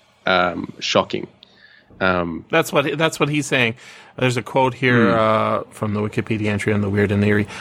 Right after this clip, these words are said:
Speaker 2: "Fisher's posthumous book, The Weird and the Eerie, explores the titular concept of the," see,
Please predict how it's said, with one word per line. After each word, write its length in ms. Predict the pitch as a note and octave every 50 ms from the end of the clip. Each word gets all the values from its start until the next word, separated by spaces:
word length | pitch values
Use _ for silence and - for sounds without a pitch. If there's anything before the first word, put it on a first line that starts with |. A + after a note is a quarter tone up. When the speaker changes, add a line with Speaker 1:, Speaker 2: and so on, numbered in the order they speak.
| - - -
Speaker 2:
"Fisher's 340 | C#3+ C#3+ - D#3 D3+ B2+
posthumous 640 | - - - - D3+ A3 - - - G3 G3 F#3 -
book, 360 | - D3+ B2+ G#2 - - -
The 100 | C#3+ A2
Weird 220 | A2 A#2 B2 C3+
and 120 | C#3+ C#3 D3
the 80 | D3+
Eerie, 300 | D3 C3 A#2 A2 A2 A2 -
explores 400 | B2 - - - - C3 B2+ B2+
the 120 | - -
titular 460 | - - - D#3+ - - E3+ E3 E3
concept 540 | D#3 - - C3+ C#3 C3+ - - B2+ - -
of 140 | - - -
the," 100 | - - - - - - -
see, 300 | - - D#3+ D#3+ D#3